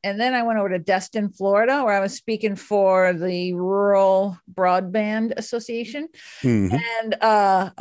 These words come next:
Speaker 1: apparently, after my talk, when I went back to my room to take a nap, that's when the tornado warning was at the beach, and I did not even know it.
Speaker 2: <laughs> Wait a minute.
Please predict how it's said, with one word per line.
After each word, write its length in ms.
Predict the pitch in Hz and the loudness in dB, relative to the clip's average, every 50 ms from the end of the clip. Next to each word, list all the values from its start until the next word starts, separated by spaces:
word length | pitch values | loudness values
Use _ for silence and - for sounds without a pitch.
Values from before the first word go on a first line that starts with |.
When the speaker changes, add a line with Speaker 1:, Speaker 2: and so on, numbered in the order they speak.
| - _ _ | -20 _ _
Speaker 1:
apparently, 640 | - - 339 415 440 359 208 220 214 214 226 240 - | -4 -2 0 2 2 2 2 2 2 2 2 0 2
after 340 | 226 247 285 294 311 285 254 | 2 2 2 0 0 -2 0
my 140 | 247 233 220 | 0 0 0
talk, 280 | 220 - 240 - 220 - | 0 0 0 0 0 -2
when 120 | - - 196 - | -6 -14 -6 -2
I 140 | 202 233 262 | 0 0 2
went 160 | 262 254 226 | 2 2 2
back 180 | 233 214 220 226 | 2 0 0 -2
to 80 | 233 220 | -2 -2
my 120 | 214 208 | 0 0
room 240 | 190 196 214 240 262 | 0 0 -2 -2 -2
to 100 | - 190 | -6 -6
take 200 | - 214 202 190 | -4 -4 -2 -2
a 60 | 196 | -2
nap, 280 | 190 190 196 226 254 - - | -2 0 0 0 -2 -2 0
that's 240 | 220 240 285 285 208 | 0 0 0 0 -2
when 120 | 269 240 | -2 -2
the 80 | 220 202 | -2 -2
tornado 440 | - 226 208 196 220 302 403 339 240 | -2 -2 -2 -2 0 0 2 2 2
warning 300 | 196 196 190 180 175 175 | 2 0 -2 -2 -4 -2
was 220 | 175 175 190 208 - | -2 0 0 -2 -2
at 200 | - 196 190 - | -4 -4 -4 -6
the 60 | 170 | -6
beach, 440 | - 247 269 247 220 214 - - - - | -6 -4 -4 -4 -4 -6 -8 -14 -12 -8
and 340 | - 202 196 190 190 185 - - | -4 -2 -2 -2 -2 -2 -2 -2
I 160 | - 226 254 269 | 0 0 2 2
did 160 | 226 220 185 | 0 0 0
not 200 | 196 196 196 208 | 0 -2 0 0
even 180 | 220 202 214 202 | 0 -2 -2 -4
know 120 | 196 185 | -4 -6
it. 80 | 185 - _ _ _ _ _ _ _ _ _ _ _ _ - | -6 -8 _ _ _ _ _ _ _ _ _ _ _ _ -6
Speaker 2:
<laughs> 840 | - - - 175 170 - - - 190 - - - - 247 233 - - - _ _ - - - - - _ _ - | -6 -2 -2 -2 -2 0 0 -2 -2 -2 -4 -2 0 0 0 0 -2 -6 _ _ -20 -20 -20 -20 -20 _ _ 0
Wait 200 | 202 214 170 117 | 2 2 4 2
a 40 | 95 | 2
minute. 300 | 95 85 67 - - | 0 -2 -4 -6 -12